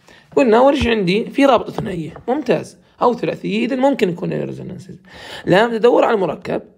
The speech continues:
اللي إيش؟ عشان إحنا بنعيد الفكرة عشان ترسخ. ندور على المركب اللي صار، اللي في ص-، صار في نقل للرابطة الثنائية والثلاثية،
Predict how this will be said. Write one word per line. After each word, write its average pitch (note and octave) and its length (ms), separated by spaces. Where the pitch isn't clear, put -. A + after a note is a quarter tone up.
اللي F#3+ 300
إيش؟ - 240
عشان D3+ 200
إحنا D#3 300
بنعيد G#3 220
الفكرة G#3+ 200
عشان F#3+ 220
ترسخ. F3 380
ندور A3+ 300
على G#3 60
المركب F#3 440
اللي E3+ 100
صار، A3 260
اللي E3+ 480
في B3 180
ص-، F#3+ 120
صار A3+ 320
في F#3 180
نقل G3 240
للرابطة F3 400
الثنائية G#3 380
والثلاثية، G#3 680